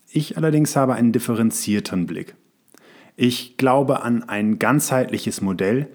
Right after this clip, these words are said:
in dem wir im Wesentlichen auf drei Energieebenen und aus drei Energiequellen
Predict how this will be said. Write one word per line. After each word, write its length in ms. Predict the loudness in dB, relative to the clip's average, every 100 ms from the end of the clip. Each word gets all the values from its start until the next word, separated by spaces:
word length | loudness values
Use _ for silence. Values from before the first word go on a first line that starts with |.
| -20 -20 -12 -2
in 160 | 2
dem 260 | 4 4 4
wir 340 | 4 4 2
im 180 | 0 2
Wesentlichen 800 | 4 4 0 -2 -2 0 0 -2 -12 -20 -20 _
auf 480 | -4 -2 -2 -4 -6 -4
drei 280 | 2 2
Energieebenen 960 | 2 0 -2 0 -2 0 0 2 2 0
und 300 | 0 -2 -2
aus 220 | -6 -6
drei 320 | -4 0 0
Energiequellen 1160 | 0 0 -2 -2 -4 -6 -8 -2 0 2 -2